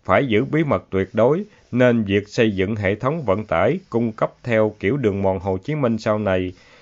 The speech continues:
sẽ thành rùm beng, chuyện lớn, bí mật sẽ bị lộ ngay. Lý do thứ ba là do trở ngại của thiên nhiên, rừng núi, rừng sâu núi thẳm, đồi dốc chập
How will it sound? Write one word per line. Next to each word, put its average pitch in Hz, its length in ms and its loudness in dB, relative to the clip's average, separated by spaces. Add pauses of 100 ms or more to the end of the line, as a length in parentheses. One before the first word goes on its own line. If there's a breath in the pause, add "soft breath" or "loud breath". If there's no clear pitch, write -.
(140 soft breath)
sẽ 113 340 2
thành 101 420 -2
rùm 101 220 2
beng, 110 320 0 (240)
chuyện 101 280 0
lớn, 151 300 2 (260)
bí 135 200 0
mật 95 280 -2
sẽ 117 120 0
bị 110 160 -2
lộ 95 200 2
ngay. 110 380 0 (300 soft breath)
Lý 165 200 0
do 127 180 6
thứ 156 200 0
ba 117 340 4 (160)
là 107 260 4
do 117 260 4
trở 117 240 0
ngại 107 240 0
của 123 180 -2
thiên 120 280 -2
nhiên, 117 340 0 (100)
rừng 101 340 2
núi, 143 320 2 (720 soft breath)
rừng 107 220 2
sâu 120 240 4
núi 135 200 2
thẳm, 123 400 -2
đồi 107 220 4
dốc 151 260 -2
chập 101 160 0